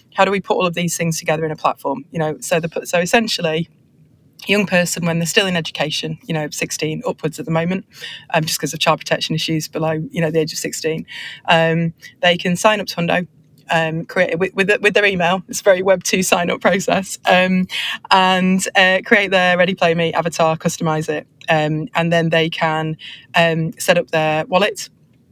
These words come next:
because we're trying to teach young people about the fundamental technology that underpins Web three, um, without them sort of really noticing, you know, so avatars, you know, with the fact that we're on chain, that isn't obvious, you know, <laughs> to young, it's not like, "Welcome to the blockchain," you know. Um, so they're doing all of these, you know,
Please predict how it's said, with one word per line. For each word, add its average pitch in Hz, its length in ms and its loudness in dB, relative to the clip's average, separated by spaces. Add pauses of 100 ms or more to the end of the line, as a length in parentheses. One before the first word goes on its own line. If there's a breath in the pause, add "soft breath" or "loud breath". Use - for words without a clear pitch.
(420)
because 170 240 -2
we're 185 40 2
trying 185 280 2
to - 80 -8
teach 185 260 -2
young 170 100 0
people 170 240 -4
about 160 200 2
the 180 60 -10
fundamental 165 500 -2
technology 160 520 0
that 160 120 -4
underpins 165 480 -2
Web 160 120 0
three, 170 320 -2 (400 loud breath)
um, 156 300 2
without 160 300 2
them 156 80 -2
sort 156 160 -6
of 156 80 -6
really 151 160 4
noticing, 143 580 -2
you 170 100 -6
know, 151 160 2
so 151 200 0
avatars, 156 640 0
you 160 80 -2
know, 147 160 2
with 165 240 -8
the 165 60 -2
fact - 180 2
that - 80 -4
we're 160 100 2
on 151 140 0
chain, 156 500 -2 (300)
that - 140 0
isn't 175 260 -4
obvious, 170 480 -2
you 190 40 -6
know, 165 100 -4
<laughs> 165 60 -4
to - 60 0
young, 185 240 2
it's - 140 0
not 185 100 2
like, 160 160 0
"Welcome 190 440 2
to 180 120 0
the 185 140 -4
blockchain," - 640 -4
you 208 80 -4
know. - 160 -2 (460 loud breath)
Um, 185 360 4
so - 160 0
they're 185 120 4
doing 214 320 2
all 190 80 0
of 175 80 -6
these, 170 240 -4
you - 80 -6
know, 170 200 2